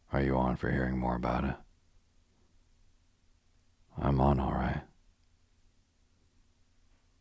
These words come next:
The thing that worries me is why you're not taking it on yourself.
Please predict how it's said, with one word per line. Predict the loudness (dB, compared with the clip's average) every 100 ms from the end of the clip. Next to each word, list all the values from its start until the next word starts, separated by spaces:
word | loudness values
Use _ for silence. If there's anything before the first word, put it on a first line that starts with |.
| _ _ _ _ _ _ -20 -10
The | -8
thing | 0 2
that | 2 0
worries | 0 0 0 -4 -6
me | -6 -6 -8 -10
is | -12 -16 -20 _ -4
why | 0 0
you're | 0
not | -2 -4
taking | -4 -4 -6
it | -4
on | -4 -4
yourself. | -6 -4 -4 -4